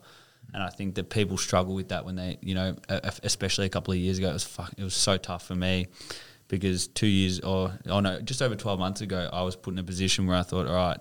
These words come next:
like, do I move out of this space or do, or do I go, you know, full on into it?" And that's when I called Dom. It was, like, two years ago now, and he was overseas. And I said, "Man, do you wanna, do you wanna jump into L V L with me?" <clears throat> I had another business partner at the time,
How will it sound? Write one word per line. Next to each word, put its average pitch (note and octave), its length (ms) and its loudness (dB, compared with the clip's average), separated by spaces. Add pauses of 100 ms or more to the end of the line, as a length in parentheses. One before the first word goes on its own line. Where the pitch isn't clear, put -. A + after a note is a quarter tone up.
like, F2+ 340 -2
do F#2+ 100 -2
I F#2 80 4
move F2+ 240 4
out G2 220 6
of G2 40 -4
this F#2 120 -2
space F#2 340 -4
or F2 80 -6
do, F#2 140 -4
or F#2+ 240 -4
do F#2 100 2
I F#2 100 4
go, F2+ 300 2 (320)
you F#2 100 0
know, F2+ 200 2 (600)
full - 360 2
on F#2 180 0
into F#2 380 -2
it?" F2+ 140 -6
And F2+ 240 -4 (800)
that's C3 180 -2
when A2 80 2
I G2 40 4
called G2+ 300 -2
Dom. F#2+ 300 2 (120)
It - 40 -14
was, F#2+ 120 -2
like, F#2+ 140 4
two - 120 2
years F2+ 200 4
ago F2+ 160 2
now, F2 240 2 (480)
and G2 100 2
he G2+ 60 6
was F#2 120 4
overseas. F2+ 460 -2
And F2+ 60 -4
I - 20 -4
said, F2+ 180 -2
"Man, F2+ 440 4
do F#2 80 0
you F#2 40 6
wanna, F#2 220 4
do F#2+ 140 -2
you F#2 40 4
wanna F2+ 80 4
jump F2 240 2
into F#2 160 0
L F2 140 0
V F2 120 0
L F2 140 0
with F2+ 180 -2
me?" F2+ 260 0 (100)
<clears throat> - 160 -20
I G2 300 4
had F#2 100 -2
another F2+ 240 2
business F2+ 260 0
partner F2+ 300 4
at C#2+ 80 0
the F2+ 60 -4
time, F2+ 380 6